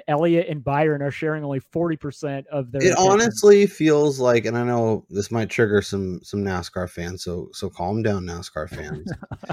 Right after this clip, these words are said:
Speaker 2: It feels very much like F one, where Byron and Larson are in the Red Bull, and, uh,
Speaker 1: Yep.
Speaker 2: and,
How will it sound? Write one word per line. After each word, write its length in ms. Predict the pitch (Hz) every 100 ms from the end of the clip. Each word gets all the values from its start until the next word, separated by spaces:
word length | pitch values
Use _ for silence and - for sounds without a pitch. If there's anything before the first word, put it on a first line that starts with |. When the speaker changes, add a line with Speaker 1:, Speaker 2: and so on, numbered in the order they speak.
| - - -
Speaker 2:
It 100 | 104
feels 440 | - 131 139 135
very 320 | 104 123 123
much 400 | 117 113 110 -
like 440 | 110 104 101 95 -
F 300 | 101 98 -
one, 500 | 92 90 85 82 87
where 460 | 92 92 92 90 - _ _ _ _
Byron 560 | 101 110 117 113 113 110
and 180 | 101
Larson 520 | 95 98 95 - 101 95
are 180 | 92
in 100 | 92
the 120 | 92 87
Red 280 | 90 87
Bull, 460 | 92 87 85 85 82 -
and, 520 | 85 85 82 85 82
uh, 500 | 65 80 78 76 76 139
Speaker 1:
Yep. 260 | 151 147 _ _ _ _
Speaker 2:
and, 180 | 107 104